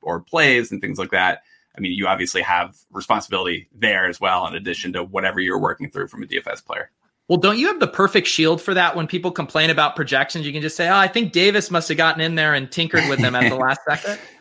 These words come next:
Speaker 1: Yeah, exactly. Working with Davis is pretty funny 'cause he's, um, I mean, we have, like, this framework for Daily Roto that we've had for the past few years.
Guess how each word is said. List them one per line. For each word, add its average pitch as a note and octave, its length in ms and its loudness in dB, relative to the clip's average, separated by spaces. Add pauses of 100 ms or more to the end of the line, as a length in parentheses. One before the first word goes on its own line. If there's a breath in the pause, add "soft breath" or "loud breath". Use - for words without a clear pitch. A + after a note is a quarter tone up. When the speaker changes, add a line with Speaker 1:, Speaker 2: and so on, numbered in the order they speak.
Speaker 1:
Yeah, G2+ 220 4
exactly. G#2 460 2
Working D#3+ 300 6
with E3+ 100 4
Davis B2 280 4
is G#2 100 -4
pretty G#2 180 2
funny G2 260 -2
'cause G2 220 -4
he's, C3 420 2
um, F#2+ 400 0
I G#2+ 60 -2
mean, B2 80 2
we C3+ 100 4
have, B2+ 280 2
like, A2 160 0
this - 240 -4 (340 loud breath)
framework B2 400 2
for G#2+ 80 0
Daily G#2 220 2
Roto A2 260 2
that G2+ 80 0
we've F2+ 160 -4
had F#2+ 260 0
for - 60 -12
the F#2 120 -6
past F#2 340 -4
few F#2 160 -8
years. G2+ 500 -2